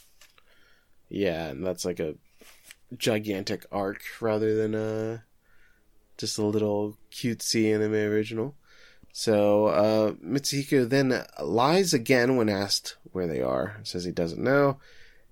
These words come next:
Uh, the other kids back them up. I do like how they're like, "Hey, this isn't their problem.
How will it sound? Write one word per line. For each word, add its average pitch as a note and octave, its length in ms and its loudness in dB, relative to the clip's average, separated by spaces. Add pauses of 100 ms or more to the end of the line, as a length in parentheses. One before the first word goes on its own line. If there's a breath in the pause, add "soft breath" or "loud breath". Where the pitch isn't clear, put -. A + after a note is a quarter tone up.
(260)
Uh, F2+ 160 -2
the F2 200 0
other A2+ 160 4
kids A2 260 0
back G#2+ 300 2
them A2 240 2
up. G#2+ 240 2
I D3+ 80 6
do G3 160 10
like F#3 180 8
how D3 140 6
they're B2+ 180 8
like, A2 220 6
"Hey, G#2+ 440 4
this G#2 220 -4
isn't A2 280 0
their G#2+ 160 2
problem. E2+ 580 -2